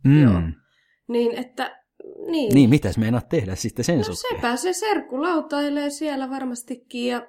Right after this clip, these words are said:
Speaker 2: niinku tää on aivan, aivan perseestä, että meidän pitää niinku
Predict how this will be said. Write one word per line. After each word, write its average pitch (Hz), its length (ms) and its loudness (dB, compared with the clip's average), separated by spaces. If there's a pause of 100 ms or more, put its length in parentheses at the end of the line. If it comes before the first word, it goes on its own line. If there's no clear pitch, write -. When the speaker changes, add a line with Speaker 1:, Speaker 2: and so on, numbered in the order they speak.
(120)
Speaker 2:
niinku 269 220 -10
tää 494 160 -8
on 494 100 -2 (140)
aivan, 311 320 -2 (720)
aivan 554 320 -10 (120)
perseestä, - 920 -14
että - 180 -18
meidän 165 340 -14
pitää 165 340 -16
niinku 160 240 -20